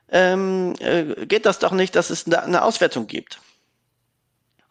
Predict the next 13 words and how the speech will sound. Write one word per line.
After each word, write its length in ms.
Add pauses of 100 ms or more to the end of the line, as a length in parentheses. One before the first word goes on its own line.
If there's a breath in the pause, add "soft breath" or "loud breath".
(500)
"Ah, 1080 (120)
okay. 600 (220)
Pass 200
auf, 460 (200)
ich 300
ruf 260
dich 420
in 180
zehn 320
Minuten 440
mal 200
wieder 220
an." 180